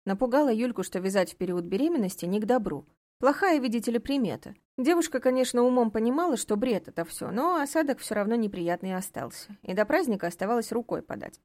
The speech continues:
В общем, носки она Олегу купила. Красивые, с вывязанными косами, чтобы дома носить, когда холодает, а то вечно ноги, как у лягушки. Муж подарок оценил и в ответ на восьмое марта подарил ей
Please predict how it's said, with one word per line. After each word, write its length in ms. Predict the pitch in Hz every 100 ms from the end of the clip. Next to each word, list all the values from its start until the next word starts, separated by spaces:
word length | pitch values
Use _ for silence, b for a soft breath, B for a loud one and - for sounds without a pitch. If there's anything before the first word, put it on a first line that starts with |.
| _
В 100 | 262
общем, 320 | 359 - 302
носки 320 | 285 269 -
она 300 | 381 302 226
Олегу 280 | 208 226 220
купила. 540 | 202 247 - 156 127 - _
Красивые, 720 | - 202 202 285 339 302 240
с 100 | 214
вывязанными 560 | 220 254 220 208 208 214
косами, 640 | 220 151 - - 151 196 -
чтобы 260 | - 240
дома 240 | 226 208 160
носить, 380 | 160 170 156 -
когда 220 | 160 170
холодает, 600 | - 190 196 - 92 -
а 80 | 226
то 80 |
вечно 380 | 339 403 - 226
ноги, 260 | 214 175 160
как 220 | 170 170
у 20 |
лягушки. 560 | 202 220 185 - - - _ _ _ -
Муж 240 | 339 392
подарок 460 | - 214 196 180 -
оценил 460 | 185 277 349 427
и 40 | 392
в 60 |
ответ 320 | 320 302 330 285
на 80 |
восьмое 360 | 233 226 240 240
марта 300 | 269 339 320
подарил 440 | 311 226 240 302
ей 460 | 294 277 302 302 -